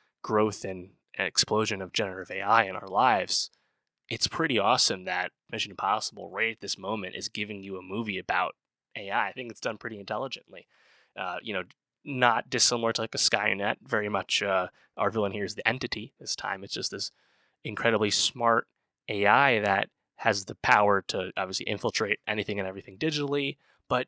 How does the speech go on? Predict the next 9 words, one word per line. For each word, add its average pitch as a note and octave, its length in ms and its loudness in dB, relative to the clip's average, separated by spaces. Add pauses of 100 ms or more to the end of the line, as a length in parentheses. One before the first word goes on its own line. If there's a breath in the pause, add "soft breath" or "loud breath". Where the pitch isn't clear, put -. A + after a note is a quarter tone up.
(160)
notably C3+ 420 -2
hasn't C3 440 2
actually A#2+ 260 0
made G#2 260 -2
its - 180 -4
move A2 340 -6
on, - 180 -8
like, - 180 -16
what F#3+ 220 -4